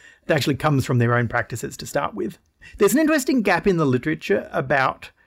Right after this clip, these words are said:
how and why specific practices get this treatment.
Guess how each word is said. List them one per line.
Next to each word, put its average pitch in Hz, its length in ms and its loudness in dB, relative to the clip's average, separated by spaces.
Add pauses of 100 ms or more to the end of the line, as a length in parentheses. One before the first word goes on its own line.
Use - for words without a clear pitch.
(260)
how 190 400 2
and 175 160 2
why 139 360 4
specific - 760 -6
practices 127 720 -2
get 117 340 -8
this 143 180 -8
treatment. 208 500 -6